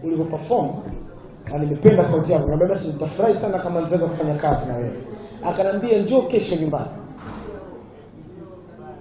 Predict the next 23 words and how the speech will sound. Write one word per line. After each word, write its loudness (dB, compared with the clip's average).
Immediately 4
alisema -6
hivyo. -10
Umeona? 0
Yaani 2
as 6
in 2
hivyo 4
tu -2
aka-, -6
akasema. 0
Kwa 0
hivyo 2
akatupa -2
contact -4
yake, 0
tukaweza -2
kumpigia -2
kesho -4
yake, 0
tukaenda -2
tukarekodi -2
nyimbo. 0